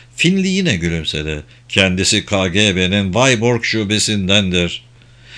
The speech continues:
Talenikov da gülümsedi. Şoför bir tek cümleyle çeşitli soruları yanıtlamış oluyordu.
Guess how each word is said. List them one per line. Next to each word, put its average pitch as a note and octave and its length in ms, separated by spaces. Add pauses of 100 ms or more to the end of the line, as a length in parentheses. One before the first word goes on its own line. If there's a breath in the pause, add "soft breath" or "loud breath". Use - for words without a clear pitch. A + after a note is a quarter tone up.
(180 loud breath)
Talenikov E3+ 680
da A2 100
gülümsedi. F2 680
Şoför F#2+ 540
bir D3 200
tek C3+ 260
cümleyle C3 480
çeşitli B2+ 500
soruları A#2+ 720
yanıtlamış G#2 720
oluyordu. E2 680